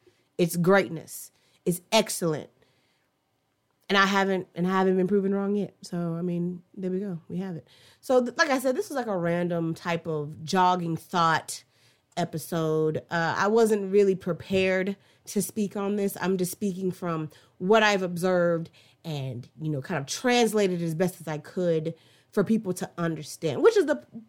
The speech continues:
part of the points of having a podcast. You get to get your voice out there and, oh my God, excuse me, be heard about things that you feel like people need to be talking more about. And I feel like nobody's talking about this. So I'll be the first one to do it.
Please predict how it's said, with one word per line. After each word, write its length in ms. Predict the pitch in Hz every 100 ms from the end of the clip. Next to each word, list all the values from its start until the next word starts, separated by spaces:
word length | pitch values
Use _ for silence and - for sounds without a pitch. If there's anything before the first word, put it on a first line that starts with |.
| _ _
part 240 | 349 349
of 40 | 285
the 80 | 220
points 580 | - 190 170 - - - _ _
of 120 | 202
having 300 | 202 185 175
a 40 | 160
podcast. 580 | - 156 160 160 175 220
You 60 |
get 100 | 240
to 60 | 214
get 180 | 233 226
your 100 | 180
voice 240 | 170 165
out 160 | 156 151
there 200 | 156 151
and, 120 | 135 _ - - _ - _ _ _ _ _ - - _ 208
oh 120 | 214
my 140 | 190
God, 200 | 180 170
excuse 240 | 165 - 165
me, 140 | 151 - - _ _ _ _ _ - 202
be 180 | 240
heard 520 | 220 196 196 190 302 -
about 300 | 185 180 175
things 200 | 180 180
that 220 | 170 151 202
you 80 |
feel 240 | 175 185 170
like 160 | 175
people 240 | 190 180 185
need 200 | 190 175
to 80 | 185
be 220 | 202 220
talking 320 | 226 233 208
more 140 | 156
about. 320 | 87 90 85 -
And 100 | 160
I 60 | 170
feel 160 | 196
like 140 | 185 170
nobody's 520 | 170 170 202 220 220
talking 340 | 240 233 196
about 260 | 160 160 -
this. 260 | - - _
So 320 | - 160 156
I'll 200 | - 160
be 120 | 185
the 100 | 180
first 300 | - 208 190
one 100 | 214
to 80 | 190
do 180 | 202 254
it. 160 | 302